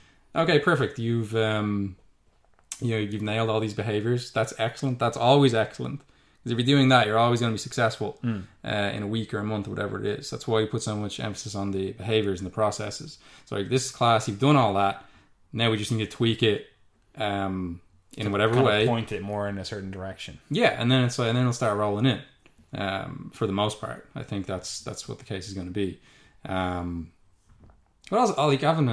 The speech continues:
Speaker 1: a honest dialogue, obviously, with them as well, like, is important. Um, like, if you say, "Hmm, okay, I'm not sure why this is happening, but let's try this."
Speaker 2: Mm.
Speaker 1: Um, you know, I think people appreciate that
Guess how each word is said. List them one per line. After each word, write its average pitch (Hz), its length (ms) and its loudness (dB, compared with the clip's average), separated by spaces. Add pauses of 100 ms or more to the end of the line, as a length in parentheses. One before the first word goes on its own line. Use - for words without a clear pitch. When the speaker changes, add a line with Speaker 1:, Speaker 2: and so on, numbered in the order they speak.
(120)
Speaker 1:
a 98 260 -8
honest 107 340 -4
dialogue, 95 480 0
obviously, 92 260 -8
with 95 140 -6
them 92 160 -8
as 98 100 -14
well, 95 280 -8
like, - 140 -12
is 120 80 -10
important. 110 480 -8 (420)
Um, - 600 -10 (920)
like, - 160 -12 (200)
if - 200 -14
you - 80 -8
say, 98 380 -4
"Hmm, 98 280 -2 (320)
okay, 92 240 -6
I'm - 220 -12
not 98 120 -6
sure 101 160 -4
why 98 200 0
this - 160 -2
is 92 100 -6
happening, 113 300 -2
but 95 80 -4
let's 98 140 -4
try 101 180 -8
this." - 480 -2
Speaker 2:
Mm. 104 200 -8 (180)
Speaker 1:
Um, 110 800 0
you 113 80 -4
know, 101 120 -2
I - 20 -2
think 107 160 -6
people 98 220 -4
appreciate 95 540 -4
that 107 260 2